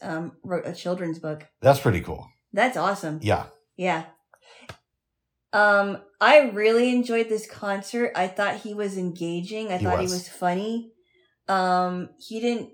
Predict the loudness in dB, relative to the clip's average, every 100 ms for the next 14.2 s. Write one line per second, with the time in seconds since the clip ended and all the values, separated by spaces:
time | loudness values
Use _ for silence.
0 | _ -14 -10 -8 -6 -6 -4 -2 -2 -2
1 | -8 -20 -20 _ _ _ _ _ _ _
2 | _ -14 -8 -2 0 0 0 -2 -2 -6
3 | -6 -4 -4 -4 -8 -12 _ _ _ _
4 | _ _ _ _ _ -2 0 -2 -4 -8
5 | -14 -8 -2 4 6 4 -2 -6 -6 -10
6 | -8 -8 -8 -8 -4 2 2 0 -4 -6
7 | -6 -8 -8 -6 -4 -4 -6 -8 -6 -6
8 | -6 -6 -6 -8 -8 -8 -8 -8 -12 -14
9 | -12 -12 -10 -10 -8 -8 -10 -10 -12 -8
10 | -8 -10 -10 -10 -8 -6 -8 -8 -14 _
11 | _ -20 -20 -20 -20 -8 6 10 12 10
12 | 6 4 4 2 2 -2 0 2 2 2
13 | 0 -2 -6 -6 0 8 8 8 4 -2
14 | -8